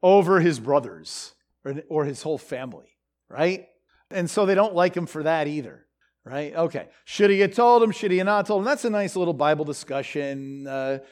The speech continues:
devotional time to have, and that's fine and dandy, all right?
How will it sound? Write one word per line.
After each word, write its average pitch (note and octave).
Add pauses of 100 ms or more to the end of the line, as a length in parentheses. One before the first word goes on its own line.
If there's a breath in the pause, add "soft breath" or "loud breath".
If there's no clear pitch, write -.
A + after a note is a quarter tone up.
(120)
devotional D3+
time C#3
to C3+
have, C3+
and D#3+
that's F3+
fine E3+
and C#3
dandy, C3 (300 soft breath)
all D3+
right? F#3+